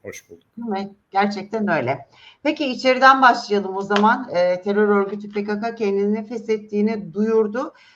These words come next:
Speaker 2: Ee, burada ekonomi tarafını konuşacağız ama sevgili izleyiciler bir de bizim Son Söz, e, T V diye başka bir kanalımız, e, var. Orada ben yayın yapıyorum. Orada Murat Bey'le burada ekonomik tarafını, orada siyasi tarafını konuşacağız.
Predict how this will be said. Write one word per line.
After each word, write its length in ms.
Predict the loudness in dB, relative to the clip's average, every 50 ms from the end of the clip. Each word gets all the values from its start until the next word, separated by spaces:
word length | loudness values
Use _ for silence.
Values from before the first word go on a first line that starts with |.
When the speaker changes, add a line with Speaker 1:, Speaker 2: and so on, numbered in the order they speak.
| _ _ -12
Speaker 2:
Ee, 340 | -8 -4 -2 -2 -2 -2 -4 -10 -16 -10 _
burada 220 | -4 -2 0 0 -2
ekonomi 420 | -2 -4 -4 -4 -4 -2 -4 -2
tarafını 440 | -2 -2 -2 -2 -2 -4 -8 -10 -6
konuşacağız 580 | -4 -4 -4 -4 -6 -8 -6 -6 -4 -4 -4 -6
ama 140 | -6 -8
sevgili 380 | -4 -2 -2 -2 -2 -2 -6 -8
izleyiciler 520 | -8 -8 -10 -14 -10 -6 -4 -4 -4 -4
bir 160 | -6 -10 -10 -10
de 100 | -12 -14
bizim 260 | -14 -14 -16 -16 -14
Son 220 | _ -10 -10 -10
Söz, 260 | -8 -8 -8 -8 -8 -10 -12 -10
e, 300 | -8 -6 -4 -4 -6 -6
T 200 | -10 -14 -14 -12
V 180 | -10 -10 -8 -6
diye 260 | -4 -4 -4 -2 -2
başka 340 | -2 -2 -4 -6 -16 -16 -14
bir 160 | -14 -14 -14
kanalımız, 540 | -10 -8 -8 -8 -8 -8 -10 -12 -14 -16 -20 _ -14 -8
e, 260 | -6 -4 -4 -4 -4 2 4
var. 260 | 4 6 4 2 0
Orada 260 | -2 -4 -2 -2 2 4
ben 240 | 4 4 4 2 -2
yayın 220 | -2 -2 0 0 -2
yapıyorum. 420 | -2 -4 -2 0 0 0 0 0 -6 -16 -20 -20 -20 _ _ _ _ 6
Orada 280 | 8 8 8 8 6 4
Murat 380 | 6 8 6 6 6 6 6
Bey'le 340 | 6 8 8 8 6 4 2
burada 220 | -4 -2 2 4
ekonomik 460 | 4 4 4 4 2 2 2 0 2 2
tarafını, 440 | 2 2 2 0 -2 -6 -6 -4
orada 320 | -2 0 2 2 0 -2 -6
siyasi 520 | -6 -4 0 0 0 0 -2 -6 -8 -6
tarafını 400 | -6 -6 -6 -6 -8 -10 -14 -10
konuşacağız. 500 | -8 -10 -10 -10 -12 -10 -6 -6 -6 -6